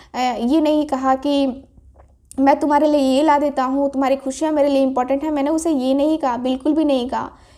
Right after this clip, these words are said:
इसी बात का मुझे आज दुख हो रहा है कि मैंने उसे ये सारी बातें नहीं करी और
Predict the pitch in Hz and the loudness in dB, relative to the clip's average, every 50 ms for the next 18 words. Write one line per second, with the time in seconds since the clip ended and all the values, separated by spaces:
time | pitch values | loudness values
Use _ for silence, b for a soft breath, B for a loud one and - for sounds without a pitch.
0 | b b - 330 320 370 370 330 294 269 277 - - 285 277 269 269 294 285 - | b b -6 -2 2 2 2 4 2 2 0 -2 -4 0 0 0 2 0 0 0
1 | - 262 262 262 226 226 269 262 - - 269 254 240 226 233 233 233 254 - - | 0 -2 -2 -2 0 -2 -4 -4 -2 -6 -4 -4 -2 -4 -4 -4 -4 -4 -4 -2
2 | 285 302 302 277 262 247 233 240 262 277 294 277 269 269 - 285 269 240 226 233 | -2 -2 0 0 -2 0 0 0 0 0 0 0 -2 0 0 0 0 0 -2 -2
3 | 254 294 285 302 285 285 294 277 254 240 240 247 262 254 240 240 247 254 247 - | -2 -2 0 0 0 0 0 0 0 -2 0 -2 -2 -2 -2 -2 -4 -4 -4 -4
4 | 233 220 247 240 - - 233 | -4 -4 -4 -8 -4 -6 -6